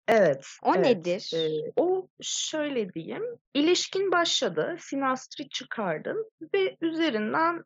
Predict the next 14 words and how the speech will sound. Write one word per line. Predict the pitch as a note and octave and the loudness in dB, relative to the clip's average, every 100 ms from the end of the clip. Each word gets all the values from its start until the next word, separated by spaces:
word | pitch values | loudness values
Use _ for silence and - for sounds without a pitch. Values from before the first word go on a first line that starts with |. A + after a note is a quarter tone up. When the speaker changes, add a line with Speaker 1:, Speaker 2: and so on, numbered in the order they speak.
| _ _ - | _ _ -4
Speaker 1:
altı | G#4 G4 E4 - G#3+ | 2 2 2 2 4
ay | B3 C#4+ | 4 2
geçti | G3+ E3+ E3 - B2 C3+ _ _ _ _ - | 2 0 0 -4 -4 -4 _ _ _ _ 0
en | G3 | 2
az. | B2 - - _ _ _ _ F3+ | 0 -4 -10 _ _ _ _ -6
Yani | F3 E3 E3 | -4 -4 -2
ilişkinin | A#3+ A#3 - - G#3+ B3 C4 - | 0 0 0 -2 -2 -2 -6 -8
temeli | A3 E3+ E3 G3 | -4 -2 -2 -4
oturduğu | E3 E3 - D3 C3+ B2+ - - _ - - - _ | -4 -6 -4 -4 -4 -6 -6 -12 _ -20 -20 -20 _
bir | - - | -10 -4
ilişki | D#3+ D3 - - C3+ | -4 -2 -4 -2 -4
var. | C3+ D3 C4 G4 - - _ - | 0 2 2 0 -4 -14 _ 0
Eminiz | G#3+ G#3+ G3 D#3+ D3 C#3+ | 4 6 4 2 -2 -6
bundan. | C3+ B2 - G#4+ | -6 -2 -2 -4